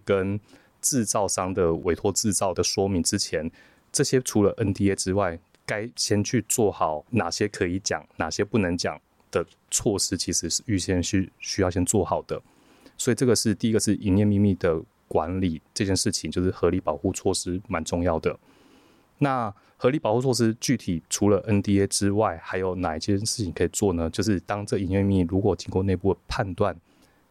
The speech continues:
其实它的技术蛮适合用专利来去做布局，那我们接下来能不能先去申请专利呢？那申请专利这边有一个小小的一个技巧，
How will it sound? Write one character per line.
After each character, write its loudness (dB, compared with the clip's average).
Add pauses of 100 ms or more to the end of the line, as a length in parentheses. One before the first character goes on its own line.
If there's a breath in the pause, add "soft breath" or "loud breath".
其 0
实 0
它 0
的 0
技 0
术 2 (160)
蛮 2
适 2
合 0
用 0
专 -4
利 0
来 2
去 -6
做 0
布 0
局， -4 (480 soft breath)
那 0 (280)
我 2
们 0 (160)
接 0
下 -2
来 -4 (280)
能 2
不 4
能 4
先 0
去 -2
申 0
请 -6
专 -4
利 0
呢？ 0 (640 soft breath)
那 2
申 0
请 0
专 0
利 0
这 -2
边 0
有 2
一 0
个 2
小 -2
小 0
的 -2
一 -2
个 2
技 0
巧， -2